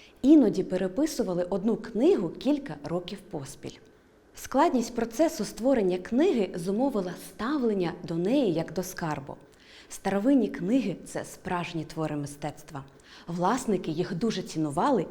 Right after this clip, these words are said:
і навіть передавали у спадок. Нині старовинні книги колекціонують, показують у музеях. Ці рукописні книги оздоблювали розкішними ілюстраціями або мініатюрами.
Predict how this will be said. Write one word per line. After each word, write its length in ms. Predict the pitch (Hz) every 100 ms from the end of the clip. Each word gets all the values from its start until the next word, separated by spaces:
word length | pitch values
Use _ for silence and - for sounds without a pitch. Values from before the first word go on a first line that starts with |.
| -
і 80 |
навіть 600 | 190 175 165 247 226 -
передавали 560 | 170 151 156 151 175 180 -
у 40 |
спадок. 480 | - - 160 139 139 - - - _ _ _ -
Нині 320 | 202 175 226 254
старовинні 580 | - 180 156 196 185
книги 400 | - 160 208 220
колекціонують, 1080 | 180 175 160 - 175 151 139 165 151 - -
показують 520 | 156 - 143 151 156
у 40 | 175
музеях. 640 | 185 190 180 139 127 - - _ _ _
Ці 280 | - 294 339
рукописні 720 | 214 214 220 220 233 - 160
книги 460 | 160 185 294 262 196
оздоблювали 760 | 185 165 160 262 262 226 170 156
розкішними 680 | - 170 - 214 208 175 160
ілюстраціями 880 | 165 156 - - 220 359 - 160 143 139
або 320 | 160 156 254 -
мініатюрами. 800 | 196 196 202 202 190 147 131 -